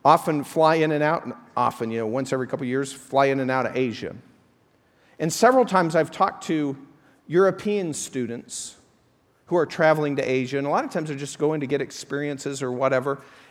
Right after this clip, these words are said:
and even sometimes they're visiting orphanages like our orphanage, just students on a team kind of traveling around and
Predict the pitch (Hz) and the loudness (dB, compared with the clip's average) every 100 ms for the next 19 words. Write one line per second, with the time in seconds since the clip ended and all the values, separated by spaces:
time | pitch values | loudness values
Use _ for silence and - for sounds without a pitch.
0 | - 170 190 196 170 214 233 185 160 151 | 0 2 2 0 -2 -2 0 -2 -4 -2
1 | 156 135 165 160 160 143 165 196 156 139 | -2 0 -2 -2 -4 -2 -2 -4 -6 -6
2 | 143 131 139 135 139 143 147 170 113 92 | -6 -4 -2 0 0 0 -2 -4 -6 -12
3 | 101 127 - - _ _ - - 165 175 | -10 -10 -10 -14 _ _ -16 -2 0 2
4 | 180 170 147 135 - 165 160 165 147 127 | 0 -2 -2 -4 -4 -4 -4 -4 -6 -4
5 | 156 143 147 143 139 135 135 131 107 | 0 0 2 -2 -2 -2 -2 -2 -6